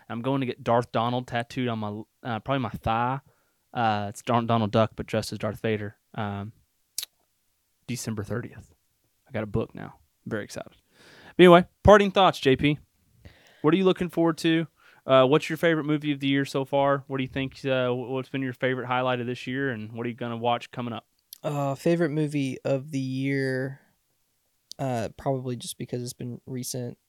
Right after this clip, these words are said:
Speaker 2: uh, has gotta be Banshees of Inisherin.
Speaker 1: That's, that's right up there for me, too.
Speaker 2: Um,
Speaker 1: I
Speaker 2: so
Speaker 1: gotta go to my
Speaker 2: sorry if I took that.
Speaker 1: Letterboxd
Speaker 2: Yeah.
Speaker 1: list to see what my top ranked were. And, uh,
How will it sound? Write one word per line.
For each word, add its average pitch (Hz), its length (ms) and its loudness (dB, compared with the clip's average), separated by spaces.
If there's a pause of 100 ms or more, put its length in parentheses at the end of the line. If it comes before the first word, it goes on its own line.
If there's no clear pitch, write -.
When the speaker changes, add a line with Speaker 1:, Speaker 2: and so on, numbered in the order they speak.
Speaker 2:
uh, 123 200 -8
has 113 200 -10
gotta 123 200 -8
be 123 160 -10 (340)
Banshees 139 400 -4
of 131 60 -4
Inisherin. 185 500 -2 (180)
Speaker 1:
That's, - 420 -18 (180)
that's 107 280 -16
right 110 160 -4
up 127 140 -4
there 127 140 -8
for - 80 -6
me, 147 60 0
too. 143 340 2
Speaker 2:
Um, 117 160 -6 (280)
Speaker 1:
I - 40 -12
Speaker 2:
so 131 140 0
Speaker 1:
gotta 127 120 2
go 156 60 -2
to 143 60 6
my 139 40 8
Speaker 2:
sorry 135 160 4
if 120 60 0
I 131 120 4
took 202 160 6
that. 156 60 6
Speaker 1:
Letterboxd 151 360 6
Speaker 2:
Yeah. 131 60 -4 (200)
Speaker 1:
list - 360 -6 (300)
to 147 80 -10
see 156 260 -6
what 143 160 -2
my 131 140 -6
top 143 380 0
ranked 156 340 -4
were. 120 300 -4 (320)
And, 135 320 -6
uh, 131 300 2